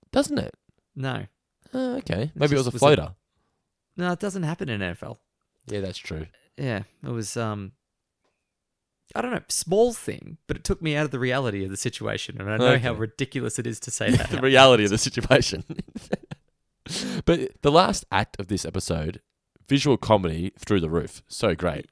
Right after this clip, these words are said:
Speaker 2: Yeah. Yeah.
Speaker 1: Um, then they, they land, uh, they covering themselves up, and everyone's, uh, it's photo day or camera day or whatever. Was this a thing? Camera day?
Speaker 2: Um,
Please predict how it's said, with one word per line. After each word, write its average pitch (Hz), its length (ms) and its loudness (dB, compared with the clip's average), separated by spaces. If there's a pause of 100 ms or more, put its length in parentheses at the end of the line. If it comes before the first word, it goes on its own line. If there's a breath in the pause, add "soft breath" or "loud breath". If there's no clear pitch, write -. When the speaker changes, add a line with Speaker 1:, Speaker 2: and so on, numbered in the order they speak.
(140)
Speaker 2:
Yeah. 113 400 -10 (720)
Yeah. - 80 -12 (480 soft breath)
Speaker 1:
Um, 98 400 4 (100)
then 104 320 4
they, 90 180 0
they 87 160 -2
land, 101 460 2 (100)
uh, 78 360 -4 (240)
they 85 80 -8
covering 143 260 2
themselves 87 380 0
up, 92 120 4
and - 80 -8
everyone's, 90 280 0 (120)
uh, 80 200 -4
it's - 100 -16
photo 101 320 8
day 98 220 6
or 85 100 0
camera 92 320 0
day 87 140 4
or 85 80 4
whatever. 87 240 2
Was 151 160 0
this 269 120 -4
a - 60 0
thing? 135 400 -2 (220)
Camera 113 360 0
day? 185 300 0 (960)
Speaker 2:
Um, 233 380 -10